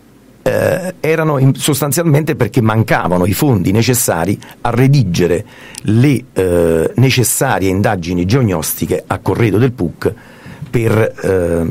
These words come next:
per sopraggiunta, per, perché la, la, la normativa lo imponeva. Dopo due mesi abbiamo affidato l'incarico per effettuare queste prove geognostiche e nel giro di,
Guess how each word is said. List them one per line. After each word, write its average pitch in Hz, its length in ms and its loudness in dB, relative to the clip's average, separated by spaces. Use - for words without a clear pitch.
per 117 100 -2
sopraggiunta, 110 640 0
per, - 180 -4
perché 107 200 -2
la, 110 160 -4
la, - 320 -2
la 104 120 0
normativa 127 500 2
lo 98 140 0
imponeva. 82 460 -2
Dopo 147 320 0
due 220 180 2
mesi 214 420 -2
abbiamo 117 640 2
affidato 123 520 0
l'incarico 98 600 0
per 104 460 0
effettuare 113 520 0
queste 92 240 -2
prove 95 260 0
geognostiche 175 760 -2
e 180 260 2
nel 139 220 4
giro 156 220 2
di, 135 200 4